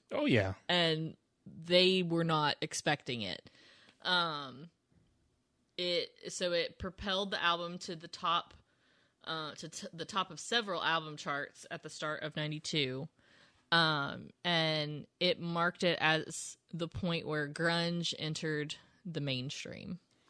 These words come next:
Speaker 2: Um, it was their biggest hit in most countries, including Belgium, France, New Zealand, and Spain.
Speaker 1: You know what's funny is that when I, whenever we,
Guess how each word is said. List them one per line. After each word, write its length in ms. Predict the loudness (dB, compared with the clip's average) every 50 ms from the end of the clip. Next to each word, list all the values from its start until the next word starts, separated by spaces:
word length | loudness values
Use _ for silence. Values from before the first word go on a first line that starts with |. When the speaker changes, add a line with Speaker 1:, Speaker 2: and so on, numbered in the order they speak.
| _ _ _ _ _ -20 -20 -20 -20 -20 -20 -20 _ _ _ _ _ -2
Speaker 2:
Um, 300 | 0 0 2 2 0 0
it 100 | -2 -2
was 120 | 0 2
their 120 | 2 2 4
biggest 380 | 4 4 4 4 2 0 0
hit 280 | 2 2 4 4 2 0 -4 _ _ -4
in 300 | -4 -2 -2 -4 -6 -6
most 380 | -6 -4 -2 0 0 0 -2 -2
countries, 320 | -2 -4 -2 -2 -4 -6 -6
including 460 | -6 -6 -6 -4 -6 -4 -4 -6 -4
Belgium, 480 | -2 0 0 0 2 2 0 0 0 -2
France, 440 | -4 -2 0 0 0 -2 -4 -6 -6
New 120 | -6 -6
Zealand, 440 | -6 -6 -6 -6 -4 -6 -6 -8 -8 -8
and 140 | -10 -8 -8
Spain. 500 | -10 -4 -4 -2 -2 -2 -6 -8 -10 -10 -12 _ _ _ -20 -20 -20 -20 -2 4
Speaker 1:
You 100 | 8 10
know 80 | 10 10
what's 140 | 8 6
funny 160 | 4 2 4 4
is 40 | 6
that 140 | 6 6 6
when 100 | 6 6
I, 60 | 6
whenever 440 | 6 6 6 6 8 8 8 8 8
we, 240 | 8 8 6 4